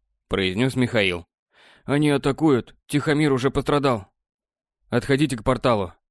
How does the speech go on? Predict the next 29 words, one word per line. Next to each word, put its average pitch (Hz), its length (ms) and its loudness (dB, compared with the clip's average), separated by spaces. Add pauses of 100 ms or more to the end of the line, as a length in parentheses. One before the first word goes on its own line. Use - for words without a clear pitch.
(340)
тут 107 160 -2
же 107 80 -2
приказал 110 440 0
я 113 280 0 (120)
и 101 120 0
передал 139 400 0
Мирославу, 127 640 0 (280)
чтобы 139 320 0
они 135 140 2
со 123 160 0
Славкой 120 380 0
заняли 117 340 0
возле 107 300 0
него 101 240 0
оборону. 107 540 0 (800)
Жрец 95 440 -2
перестал 123 460 2
обращать 117 380 0
внимание 120 380 0
на 117 140 0
жалящие 113 480 0
его 110 180 0
светящиеся 117 640 -4
шарики 101 600 -4 (380)
и 123 140 2
вновь 151 260 -2
пошел 135 320 0
на 131 60 2
меня. 104 420 -2